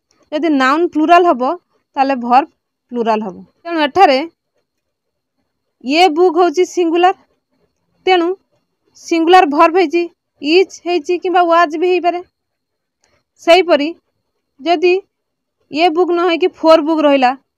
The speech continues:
ତାହେଲେ ନାଉନ୍ କ'ଣ ହେଲା? ପ୍ଲୁରାଲ ହେଇଗଲା, ମାନେ ରିଅଲ ସବଜେକ୍ଟ ପ୍ଲୁରାଲ, ପ୍ଲୁରାଲ ହେଲା।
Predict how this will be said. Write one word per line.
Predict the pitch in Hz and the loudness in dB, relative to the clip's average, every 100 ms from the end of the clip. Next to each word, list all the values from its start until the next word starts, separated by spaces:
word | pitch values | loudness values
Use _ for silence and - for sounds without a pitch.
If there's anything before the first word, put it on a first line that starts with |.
| _ _ _ _ _ _ _ _ _ - | _ _ _ _ _ _ _ _ _ -6
ତାହେଲେ | 330 339 | -4 -2
ନାଉନ୍ | 320 359 370 | 0 0 0
କ'ଣ | 370 381 | 0 2
ହେଲା? | 370 403 _ _ _ _ _ _ _ _ _ _ _ _ _ _ _ _ - | 0 -2 _ _ _ _ _ _ _ _ _ _ _ _ _ _ _ _ -4
ପ୍ଲୁରାଲ | 339 359 381 | 2 4 4
ହେଇଗଲା, | 392 359 381 - _ _ _ _ _ - | 4 2 0 -6 _ _ _ _ _ -10
ମାନେ | 339 349 | -2 0
ରିଅଲ | 330 370 | 4 4
ସବଜେକ୍ଟ | 381 381 311 381 - | 4 0 0 -2 -2
ପ୍ଲୁରାଲ, | 359 370 370 | -2 0 0
ପ୍ଲୁରାଲ | 370 359 392 370 | 2 2 4 4
ହେଲା। | 392 381 | 4 0